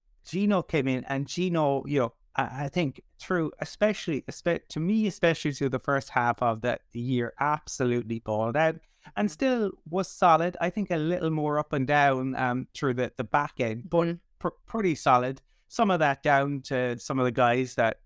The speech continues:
Speaker 1: went out, um, through injury. But now the Seahawks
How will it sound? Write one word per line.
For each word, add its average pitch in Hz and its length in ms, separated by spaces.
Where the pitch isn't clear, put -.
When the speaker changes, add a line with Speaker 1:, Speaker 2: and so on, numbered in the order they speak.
Speaker 1:
went 131 240
out, 127 320
um, 117 320
through 120 220
injury. 131 580
But 170 180
now 160 840
the 143 80
Seahawks 135 840